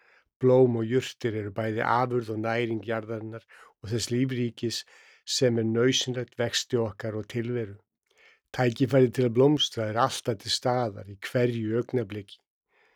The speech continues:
Þú þarft aðeins að grípa glampann í augum þér og næra, þiggja, ljóma.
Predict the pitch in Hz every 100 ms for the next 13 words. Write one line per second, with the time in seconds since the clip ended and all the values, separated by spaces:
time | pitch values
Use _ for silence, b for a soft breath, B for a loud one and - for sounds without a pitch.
0 | _ _ _ - 123 123 131 131 135 120
1 | 101 123 127 123 110 123 113 - 120 113
2 | 113 120 123 123 120 - 117 113 - 113
3 | 110 113 120 117 123 113 b b b -
4 | - 127 - - 107 98 - _ _ _
5 | - 113 113 113 113 104